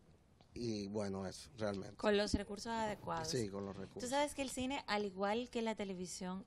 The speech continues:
Speaker 2: es imagen. Tú eres director fotográfico también. Son impresionantes las imágenes que en ocasiones podemos disfrutar en el cine y hacen gran parte de lo que es una película, porque si no tienes una buena dirección fotográfica,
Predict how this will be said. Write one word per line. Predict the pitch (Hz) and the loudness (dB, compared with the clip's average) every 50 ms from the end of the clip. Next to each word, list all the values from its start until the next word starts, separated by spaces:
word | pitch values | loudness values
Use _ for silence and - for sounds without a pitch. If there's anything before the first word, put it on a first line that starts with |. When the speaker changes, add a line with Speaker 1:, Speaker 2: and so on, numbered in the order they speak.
| - - | -10 -6
Speaker 2:
es | - 180 185 - | -4 -4 -4 -4
imagen. | 202 185 165 147 131 135 - - - 131 123 - - - - - - - - - - - - - - | -6 -6 -6 -8 -10 -10 -12 -12 -12 -12 -14 -16 -20 -20 -20 -20 -20 -20 -20 -20 -20 -20 -20 -12 0
Tú | - 202 202 202 196 202 202 208 - - - | 2 6 6 8 8 6 6 4 2 2 4
eres | 180 190 196 208 190 175 | 4 4 4 2 2 0
director | 185 175 170 165 - - 170 165 - | -2 -2 -2 -4 -4 -4 -4 -4 -4
fotográfico | - 190 185 - 160 156 151 151 151 - 170 175 170 | -4 -6 -6 -4 -4 -4 -4 -6 -6 -8 -8 -6 -6
también. | - 170 165 156 151 151 143 143 139 - - - - - | -6 -8 -8 -8 -8 -8 -8 -8 -10 -12 -14 -16 -20 -10
Son | - - - 202 196 202 | -8 -4 -4 -2 -2 -2
impresionantes | 202 208 - 208 208 196 - - 185 175 170 175 185 185 208 202 | -2 -2 -2 -2 -2 -2 -4 -6 -6 -4 -4 -6 -4 -2 -2 -2
las | 196 185 | -2 -2
imágenes | 185 180 170 170 170 170 180 180 175 | -4 -4 -4 -6 -6 -6 -8 -8 -10
que | - - | -10 -10
en | 170 160 | -10 -10
ocasiones | 156 - 160 - 165 160 165 | -10 -10 -12 -10 -10 -12 -12
podemos | - - 170 160 156 160 165 180 - - - - - - - - - - - | -10 -10 -10 -8 -8 -8 -8 -8 -8 -10 -14 -18 -20 -20 -20 -20 -20 -10 -4
disfrutar | 190 190 185 - - - 175 165 165 - 196 190 202 196 170 | -4 -4 -2 -4 -6 -4 -4 -4 -2 0 2 2 2 2 0
en | 165 160 156 | -4 -6 -8
el | 151 143 | -8 -8
cine | - - 165 160 156 156 - - - | -8 -8 -8 -8 -8 -8 -8 -8 -6
y | 202 190 185 180 | -4 0 2 2
hacen | 185 214 247 247 - - 180 170 | 2 2 0 -2 -2 -6 -8 -6
gran | 160 - 160 160 165 | -6 -6 -6 -6 -8
parte | 160 - 147 143 139 - - - 147 - - - - - - - - | -8 -8 -8 -8 -8 -8 -10 -14 -16 -16 -18 -20 -20 -20 -20 -20 -18
de | - 151 180 175 | -6 -4 -2 0
lo | 170 165 156 156 | 0 0 -2 -2
que | - - 160 156 151 160 170 | -6 -8 -6 -4 -2 -2 -4
es | 180 180 - - - | -4 -6 -8 -12 -10
una | - 165 156 151 | -8 -6 -6 -6
película, | 147 - 147 160 220 285 302 - 175 151 151 147 | -8 -8 -6 -4 -4 -6 -4 -6 -10 -10 -10 -8
porque | - 156 151 - | -8 -8 -8 -8
si | 151 - 160 | -8 -8 -6
no | 156 151 151 147 | -6 -6 -6 -6
tienes | - 160 170 185 202 | -6 -4 -4 -2 0
una | 214 220 220 220 | 0 2 2 2
buena | 214 190 185 196 196 202 208 196 | 0 2 0 0 2 2 0 0
dirección | 196 185 180 - - 175 165 156 | 0 -4 -4 -4 -6 -6 -6 -4
fotográfica, | - 175 170 185 180 175 165 151 151 - 160 - 185 190 | -6 -4 -4 -4 -4 -2 -4 -6 -6 -8 -8 -6 -6 -8